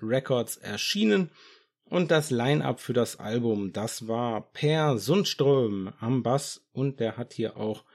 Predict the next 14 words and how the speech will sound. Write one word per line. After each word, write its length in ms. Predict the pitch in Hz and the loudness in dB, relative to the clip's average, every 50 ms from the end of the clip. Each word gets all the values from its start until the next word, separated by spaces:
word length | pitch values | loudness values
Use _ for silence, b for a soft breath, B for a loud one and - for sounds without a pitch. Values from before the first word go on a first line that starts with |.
| b b b _ - | b b b _ -10
die 120 | 98 92 | -8 -6
Lyrics 640 | 92 95 110 151 196 214 185 139 - - - - - | -4 -2 0 2 2 2 2 0 -2 -6 -12 -14 -6
geschrieben 600 | - 107 98 - - - 107 101 98 101 98 98 | -6 -6 -4 -4 -6 -6 -6 -6 -4 -6 -6 -8
für 160 | - - - 101 | -8 -8 -8 -6
den 160 | 101 98 92 | -6 -6 -6
Song 320 | - - 107 107 123 127 | -4 -4 -4 -4 -2 -4
oder 160 | 113 98 95 | -4 -4 -4
mitgeschrieben 880 | 98 98 117 120 - - 110 104 - - 104 101 107 123 147 208 b b b b b b b | -4 -4 -4 -4 -4 -6 -6 -4 -4 -6 -6 -4 -2 0 -2 -2 b b b b b b b
für 160 | - - 110 | -10 -6 -4
den 240 | 101 101 101 98 95 | -4 -2 -4 -4 -4
The 60 | 101 | -2
Last 380 | 98 98 98 98 - - - - | -4 -4 -4 -6 -8 -10 -10 -8
Stand 260 | - 101 98 95 - | -6 -6 -6 -6 -8
Song. 380 | - - - 98 104 135 156 | -8 -6 -6 -4 -4 -4 -6